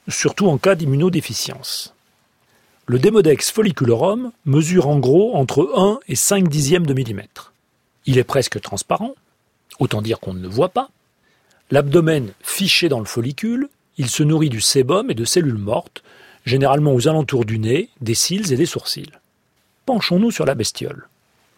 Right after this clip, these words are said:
Son premier segment est pourvu de huit petites pattes résiduelles avec lesquelles il peut se déplacer lorsqu'il quitte son follicule pour en gagner un autre.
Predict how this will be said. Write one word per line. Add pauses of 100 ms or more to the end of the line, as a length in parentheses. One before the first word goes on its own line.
(360)
Son
premier
segment
est
pourvu
de
huit
petites
pattes
résiduelles
avec
lesquelles
il
peut
se
déplacer
lorsqu'il
quitte
son
follicule
pour
en
gagner
un
autre.